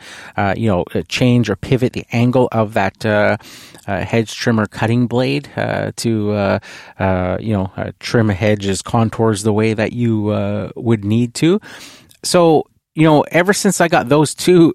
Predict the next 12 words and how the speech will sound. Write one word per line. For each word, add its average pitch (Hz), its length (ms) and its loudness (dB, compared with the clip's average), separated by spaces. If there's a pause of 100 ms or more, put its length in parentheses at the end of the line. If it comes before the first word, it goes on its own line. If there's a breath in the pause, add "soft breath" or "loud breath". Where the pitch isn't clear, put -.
pieces, 151 520 0
especially 120 880 -2
now 117 200 0
that 113 100 0
I 107 40 -2
have 104 400 -2
both, 98 360 -2
like 92 200 -6
the, 98 300 0 (420 loud breath)
uh, 95 280 -4 (240)
articulating, 110 800 0
uh, 98 320 -4